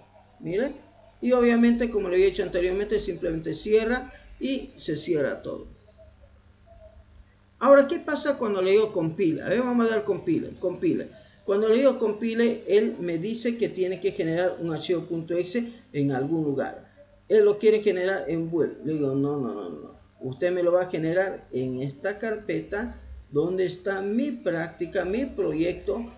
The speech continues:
de emu ejercicio uno, y aquí me lo va a colocar. Guardaremos. Entonces ya me lo está guardando, ¿sí? Y obviamente él quiere correrlo también. ¿Por qué? Porque es un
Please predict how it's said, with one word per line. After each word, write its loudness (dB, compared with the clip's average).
de -2
emu 0
ejercicio -4
uno, -4
y -6
aquí 0
me -2
lo -2
va -2
a -12
colocar. -8
Guardaremos. 0
Entonces -2
ya -2
me -2
lo 0
está -4
guardando, -2
¿sí? -6
Y 2
obviamente 2
él 0
quiere 2
correrlo 0
también. -4
¿Por -4
qué? 4
Porque -2
es -2
un -2